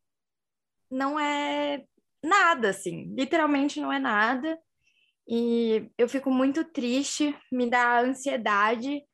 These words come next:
que eu fico pensando, e se isso acontece comigo? Quando alguma coisa assim acontece comigo, eu bato de frente, eu quase fui, quase apanhei já por causa disso,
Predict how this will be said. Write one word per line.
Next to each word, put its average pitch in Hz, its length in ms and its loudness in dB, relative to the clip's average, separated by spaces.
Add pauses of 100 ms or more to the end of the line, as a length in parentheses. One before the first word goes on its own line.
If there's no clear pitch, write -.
(320)
que - 80 0
eu 233 60 -2
fico 240 240 -2
pensando, 240 420 0
e 254 60 0
se 247 140 -4
isso 269 120 -2
acontece 247 460 -2
comigo? 247 500 -2 (280)
Quando 262 260 4
alguma 247 380 2
coisa 226 180 0
assim 214 240 -6
acontece 196 400 -6
comigo, 220 280 -2
eu 196 40 -2
bato 208 340 -2
de 196 160 -10
frente, 220 680 -2 (200)
eu 196 540 0 (220)
quase 262 340 0
fui, 214 400 0 (340)
quase 247 260 2
apanhei 233 720 0
já 208 260 -2
por 196 200 -12
causa 202 300 -2
disso, 208 340 -4